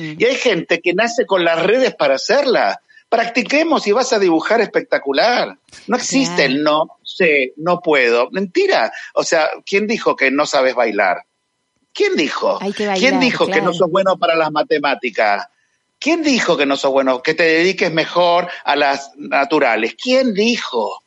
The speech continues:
Speaker 1: ¿Entendés? Esos son est-, esos son peligros y a veces ocurre, ¿no? En casa,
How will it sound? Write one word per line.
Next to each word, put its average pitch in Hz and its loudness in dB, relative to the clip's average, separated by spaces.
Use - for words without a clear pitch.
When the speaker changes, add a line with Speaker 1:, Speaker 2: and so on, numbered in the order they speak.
Speaker 1:
¿Entendés? 147 0
Esos 208 2
son 196 2
est-, 190 -4
esos 185 -2
son 160 -2
peligros 175 0
y - -2
a 180 4
veces 175 0
ocurre, 139 2
¿no? 151 0
En 190 -2
casa, 185 0